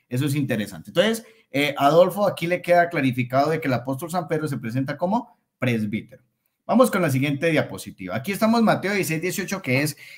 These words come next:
que es en nuestro texto con el cual formamos las tertulias. Eh, cuando, eh, hablamos, eh, hacia sí mismo, decimos autoestima, autonomía,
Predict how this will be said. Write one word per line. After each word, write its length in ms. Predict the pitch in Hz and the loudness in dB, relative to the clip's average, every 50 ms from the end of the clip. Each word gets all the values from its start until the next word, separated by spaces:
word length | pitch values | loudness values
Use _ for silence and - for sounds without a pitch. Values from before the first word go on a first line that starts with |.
| - _ | -14 _
que 220 | - 139 139 147 | 4 6 6 8
es 140 | 160 156 156 - 131 | 6 4 2 -2 -2
en 400 | - 143 151 151 143 135 135 131 131 | 2 4 4 4 4 4 2 0 2
nuestro 380 | 131 131 127 127 127 135 127 | 2 2 2 0 -2 -4 0
texto 480 | - 175 180 175 - - 208 202 190 - | 2 2 2 2 0 -2 -2 -4 -4 -4
con 160 | - 143 147 | -2 0 2
el 160 | 135 117 - | 2 2 2
cual 400 | - 143 156 165 175 - - - - _ _ _ _ _ | 2 4 4 4 4 2 -2 -10 -16 _ _ _ _ _
formamos 440 | - 165 170 165 170 175 180 190 180 | 4 6 6 6 6 4 4 4 4
las 160 | 151 127 - | 2 2 2
tertulias. 560 | - 127 110 - - 180 123 104 92 - - _ _ _ _ _ _ _ _ - | 0 -2 -2 0 0 0 0 -2 -4 -8 -14 _ _ _ _ _ _ _ _ -4
Eh, 360 | 151 156 165 160 165 - - - | 0 2 2 0 0 -6 -16 -6
cuando, 760 | - 165 175 180 175 170 165 156 170 170 165 165 165 - - - - | 6 10 10 10 10 8 8 8 10 10 10 10 6 4 -2 -8 -2
eh, 220 | 147 151 156 147 | 0 2 2 4
hablamos, 640 | 135 151 156 151 190 208 220 233 254 247 - - - 143 151 | 4 4 4 6 6 4 4 4 4 2 0 -2 0 0 0
eh, 220 | 151 147 143 139 - | 2 2 0 -2 -2
hacia 360 | 139 143 131 - 165 165 160 | -2 -2 -2 0 0 0 0
sí 200 | 160 - 220 247 | 0 0 0 0
mismo, 640 | 240 220 196 175 165 180 190 202 254 - - _ _ _ _ _ _ _ _ _ _ _ | 0 0 -2 -2 -2 -2 -2 -2 -4 -4 -8 _ _ _ _ _ _ _ _ _ _ _
decimos 640 | - 131 143 139 143 180 190 196 208 196 - - - | -6 -4 -4 -2 -2 -2 -2 -2 -2 -4 -4 -6 -2
autoestima, 1200 | - 143 147 151 156 151 147 - - 151 151 139 - - - 233 220 180 135 113 90 - - _ _ _ _ _ _ _ _ _ _ _ | 4 6 6 6 6 4 0 -2 -2 0 0 0 -2 -4 -4 -2 -2 0 -2 -2 -4 -8 -14 _ _ _ _ _ _ _ _ _ _ _
autonomía, 1300 | - 151 160 165 170 165 160 135 - 156 156 151 151 151 151 156 180 202 202 180 147 117 101 - 104 - | 0 2 4 4 4 4 0 -2 -2 -2 0 0 0 0 -2 -2 -4 -4 -4 -4 -4 -4 -4 -8 -12 -18